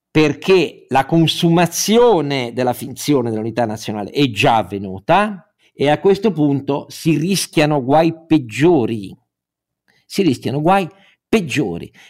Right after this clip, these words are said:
perché quello che non puoi fare, caro Alberto, è credere di rivolgere un appello alla responsabilità a Di Maio e Salvini.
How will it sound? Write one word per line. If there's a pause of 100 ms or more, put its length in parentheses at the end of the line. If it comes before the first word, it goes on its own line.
perché
quello
che
non
puoi
fare,
caro
Alberto,
è
credere
di
rivolgere
un
appello
alla
responsabilità
a
Di
Maio
e
Salvini.